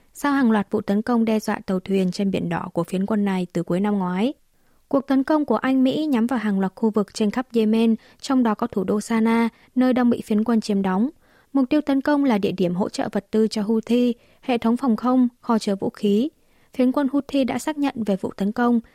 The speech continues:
cảnh báo sẽ đáp trả quy mô lớn, trong khi Iran vẫn chưa đưa ra lập trường.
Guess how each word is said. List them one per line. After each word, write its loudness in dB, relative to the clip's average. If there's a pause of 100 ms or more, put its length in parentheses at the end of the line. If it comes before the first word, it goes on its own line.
(100)
cảnh 0
báo 0
sẽ -6
đáp -4
trả -4 (120)
quy 2
mô 2
lớn, 2 (280)
trong 0
khi -2
Iran 2
vẫn -2
chưa 0
đưa 2
ra -2
lập -4
trường. 0